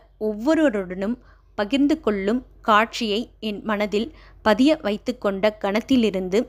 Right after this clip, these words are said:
உலக மக்களுக்கு மகிழ்ச்சியை கொண்டு வரவிருக்கும்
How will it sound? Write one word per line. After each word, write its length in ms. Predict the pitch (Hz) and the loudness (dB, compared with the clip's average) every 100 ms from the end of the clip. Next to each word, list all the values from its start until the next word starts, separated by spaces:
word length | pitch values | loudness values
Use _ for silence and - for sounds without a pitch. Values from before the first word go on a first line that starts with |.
| - - - - | -6 -20 -18 0
உலக 300 | 233 294 359 | 4 4 4
மக்களுக்கு 640 | 277 202 214 214 190 214 247 - _ | 0 0 -2 -2 -2 -2 -4 -6 _
மகிழ்ச்சியை 580 | 208 214 285 - 277 285 | -4 0 0 4 2 2
கொண்டு 280 | - 220 233 | 0 0 2
வரவிருக்கும் 640 | 226 202 185 190 - 240 | 2 2 0 -6 -8 -8